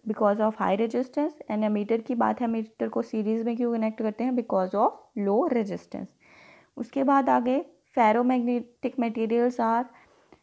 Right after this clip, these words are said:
strongly magnetized in the direction of magnetic field, feebly magnetized in the direction of magnetic field, strongly magnetized in the direction opposite to the magnetic field। कैसे होते हैं ये?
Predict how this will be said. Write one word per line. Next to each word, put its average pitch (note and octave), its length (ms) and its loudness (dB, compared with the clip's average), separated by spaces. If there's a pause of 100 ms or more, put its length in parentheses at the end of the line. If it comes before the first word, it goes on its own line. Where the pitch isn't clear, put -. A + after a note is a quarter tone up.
(280)
strongly G#3 400 4
magnetized A#3+ 640 2
in A#3 140 0
the A#3+ 100 2
direction A3+ 440 0
of A#3+ 200 0
magnetic A#3+ 520 -2
field, B3 200 4 (440)
feebly G#3+ 340 0
magnetized A#3 560 0
in A#3 140 -2
the A#3 160 0
direction A#3 380 -2
of A#3+ 140 0
magnetic A#3 540 -2
field, A#3+ 180 0 (560)
strongly A#3 420 2
magnetized A#3+ 640 0
in A3+ 80 -2
the A3+ 100 0
direction G#3+ 540 -2
opposite A3 460 -4
to G3+ 100 -4
the A#3 160 0 (140)
magnetic F#3+ 400 -2
field। - 240 -10 (460)
कैसे C4+ 280 0
होते C#4 220 2
हैं C4+ 120 0
ये? C#4+ 220 -2